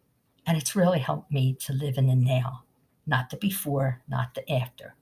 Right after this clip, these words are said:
but now. So believe in yourself. Twenty-four hours, believe in yourself.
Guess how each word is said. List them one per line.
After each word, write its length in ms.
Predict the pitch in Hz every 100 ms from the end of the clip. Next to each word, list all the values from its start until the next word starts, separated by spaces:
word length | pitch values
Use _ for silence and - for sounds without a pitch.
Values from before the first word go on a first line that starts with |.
| _
but 160 | 127 -
now. 340 | 139 131 120 - _ _ _ _ _ _ _
So 180 | - 175
believe 400 | 139 160 170 190
in 100 | 190
yourself. 600 | 165 135 127 117 123 - - _
Twenty-four 560 | - - 139 151 - 160 -
hours, 500 | 127 123 120 - - _ _
believe 380 | 139 131 131 131
in 120 | 135
yourself. 640 | 135 131 - - 120 -